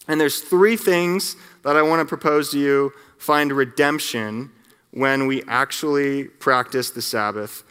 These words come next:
And the first is our work. And so when, when rest leads our work, God, first of all, redeems our work. I think one of the reasons we can't Sabbath is, is we don't understand,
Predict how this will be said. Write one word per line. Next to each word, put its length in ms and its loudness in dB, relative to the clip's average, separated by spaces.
And 280 -2
the 120 -2
first 520 0
is 300 0
our 340 2
work. 540 -6
And 160 -8
so 200 0
when, 600 -2
when 360 -4
rest 640 0
leads 520 0
our 320 2
work, 400 -4
God, 260 0
first 360 -4
of 80 -8
all, 340 -2
redeems 400 -2
our 140 0
work. 240 0
I 60 -4
think 200 -2
one 200 2
of 40 -2
the 100 2
reasons 340 2
we 100 -2
can't 320 -2
Sabbath 480 2
is, 140 -6
is 260 -8
we 100 -2
don't 340 0
understand, 760 -2